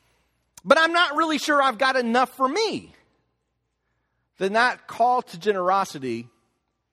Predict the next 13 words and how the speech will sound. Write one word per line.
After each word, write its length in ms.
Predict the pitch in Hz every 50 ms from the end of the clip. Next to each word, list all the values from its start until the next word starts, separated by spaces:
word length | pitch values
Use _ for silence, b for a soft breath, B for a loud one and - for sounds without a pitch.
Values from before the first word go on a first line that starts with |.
| _ _ _ _ _ _ _ _ _ _ _ _ _
can 120 | - 196 180
be 120 | 190 202
overwhelming 680 | 185 214 240 254 214 220 202 190 190 180 170 156 151 147
for 140 | - 160 151
someone 360 | - 196 180 170 165 156 151
to 100 | 147 135
say, 420 | - - 147 131 127 131 127 - - _ _ _ - -
"This 160 | - 185 -
is 100 | 233 202
just 240 | 160 143 156 - -
not 260 | 143 127 120 117 - _ _ _ _ _ _ _ _ _ _ _ _ _ _
for 160 | _ - 123
me." 280 | 117 110 101 85 82